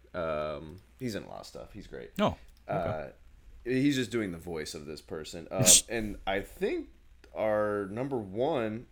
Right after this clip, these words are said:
Speaker 1: we also have Rosie the Pinhead, which is a really creepy, weird thing. Um,
Speaker 2: Yeah.
Speaker 1: and then we have the bearded lady, played by, done really well, Mister T.
Speaker 2: This is pretty impressive for its day.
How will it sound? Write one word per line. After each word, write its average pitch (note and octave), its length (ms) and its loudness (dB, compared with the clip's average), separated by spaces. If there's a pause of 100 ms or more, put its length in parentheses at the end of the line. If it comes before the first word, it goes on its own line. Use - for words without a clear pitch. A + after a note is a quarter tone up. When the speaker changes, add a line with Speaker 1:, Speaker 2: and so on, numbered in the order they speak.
(100)
Speaker 1:
we B2+ 160 2
also B2 240 2
have F#2 80 -6
Rosie A2 320 2
the G2 80 -4
Pinhead, F2 580 -4
which F2+ 180 -8
is D#2+ 140 -10
a E2 80 -6
really E2+ 320 -4
creepy, D#2 640 -8 (100)
weird E2+ 320 -8
thing. F2 360 -8 (140)
Um, D#2+ 360 -6
Speaker 2:
Yeah. E2 300 0 (440)
Speaker 1:
and G2 180 -4
then G#2 160 -2
we G#2 140 -2
have G2 400 0
the E2+ 60 -10
bearded C#3+ 420 2
lady, G#2 460 2 (280)
played A2 320 0
by, F#2 380 2 (1160)
done C#3 260 4
really D#3+ 240 8
well, D#3 480 4 (140)
Mister B2+ 320 0
T. E3 420 -4 (420)
Speaker 2:
This D3+ 260 8
is A#3 140 6
pretty - 420 4
impressive A2+ 520 2
for G#2+ 160 -2
its F#2+ 160 -4
day. - 280 -4